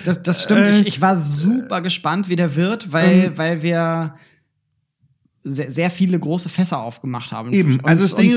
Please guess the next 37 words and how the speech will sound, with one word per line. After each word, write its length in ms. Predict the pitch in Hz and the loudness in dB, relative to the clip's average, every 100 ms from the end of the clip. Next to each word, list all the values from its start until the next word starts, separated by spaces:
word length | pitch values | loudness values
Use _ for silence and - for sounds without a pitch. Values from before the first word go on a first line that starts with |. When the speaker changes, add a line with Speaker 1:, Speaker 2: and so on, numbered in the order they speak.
| 220 | 0
Speaker 2:
ist, 60 | |
Speaker 1:
uns 220 | 196 170 190 | 0 0 4
nicht 260 | 202 202 | 2 2
an 100 | 180 | -2
einem 240 | 160 185 170 | 0 0 2
Gegenstand 520 | 196 196 - 147 135 | 0 -2 -4 -6 -8
abgearbeitet 760 | 135 - 131 117 131 127 123 120 | -12 -10 -8 -8 -8 -8 -10 -8
haben, 200 | 123 160 | -2 0
Speaker 2:
wir 80 | 175 | 2
können 180 | 196 | 2
Speaker 1:
wie 40 | 233 | 2
wir 60 | |
es 60 | 202 | 0
Speaker 2:
jetzt 80 | 135 | -2
Speaker 1:
die 40 | |
letzten 240 | 147 - 139 | -4 -4 -4
Male 260 | 131 127 127 | -6 -6 -6
gemacht 320 | 127 127 131 | -8 -8 -10
haben. 340 | 120 156 175 - _ | -8 -6 -8 -12 _
Speaker 2:
Absolut. 640 | 160 170 - 180 147 127 147 | -6 -6 -4 0 0 -2 -4
Wir 80 | |
können 160 | 156 175 | -2 -2
Faseln 880 | - 143 131 147 139 117 117 123 131 _ | -2 -6 -4 -2 0 -2 -2 -6 -10 _
ziehen. 400 | - - 113 110 | -10 -4 -2 -2
Wir 80 | 120 | -2
können 120 | 175 | -2
jetzt 80 | 180 | -2
noch 60 | 175 | -2
eine 80 | 147 | 0
halbe 180 | 160 175 | -2 -2
Stunde 220 | 185 175 | -4 -2
faseln. 320 | 185 208 233 | -2 -2 2
Speaker 1:
Da, 120 | 185 175 156 | 2 0 -4
Speaker 2:
Es 120 | 175 | -2
Speaker 1:
da 60 | 202 | 0
Speaker 2:
ist 80 | - | 2
so, 300 | 220 240 | 2 2